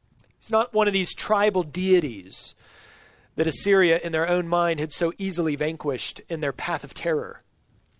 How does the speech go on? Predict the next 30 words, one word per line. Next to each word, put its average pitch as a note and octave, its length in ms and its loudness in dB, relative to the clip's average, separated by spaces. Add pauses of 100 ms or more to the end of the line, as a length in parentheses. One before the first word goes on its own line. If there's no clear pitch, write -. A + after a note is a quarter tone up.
(1500)
The D#3+ 80 2
Lord F#3+ 320 6
is F3 120 -2
an F3+ 80 0
altogether G3 680 4
different F3+ 420 -2
being D3+ 520 -2 (260)
than D3+ 140 -2
anybody C#3+ 580 0
that D3+ 160 -8
they E3+ 140 4
had E3 100 6
ever F3+ 260 4
encountered, G3+ 720 -2
and D3+ 120 -4
he A3+ 420 2 (560)
dwells F#3+ 560 2
on E3 220 -2
high, F#3 520 0
and F#3+ 280 -2
he E3+ 140 -6
promises D#3 680 -6
that A#2 100 -12
he C3+ 120 -4
will D#3+ 120 -2
fill F3 280 -2
Zion, C3+ 640 -4 (920)
a D#3 80 2
new E3+ 240 2
Jerusalem, D#3+ 680 0